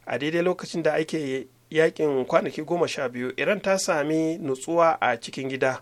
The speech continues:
wanda ya kai ga ta yi ƙoƙarin ci gaba da samun nutsuwa hatta ƙasashen yankin.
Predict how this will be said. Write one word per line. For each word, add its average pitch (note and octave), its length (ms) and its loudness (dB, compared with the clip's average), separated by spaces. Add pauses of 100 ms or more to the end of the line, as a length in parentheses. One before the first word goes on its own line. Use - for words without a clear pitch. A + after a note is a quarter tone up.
(480)
wanda C3 240 -4
ya C#3+ 60 0
kai E3 220 -2
ga C#3 260 0
ta - 140 -2
yi D#3 80 2
ƙoƙarin D3+ 720 -2 (100)
ci G3 180 -2
gaba B2+ 400 2
da B2 280 -2
samun D#3 400 2
nutsuwa D#3 480 -2
hatta F3+ 680 0
ƙasashen C#3 460 -2
yankin. C3 440 -2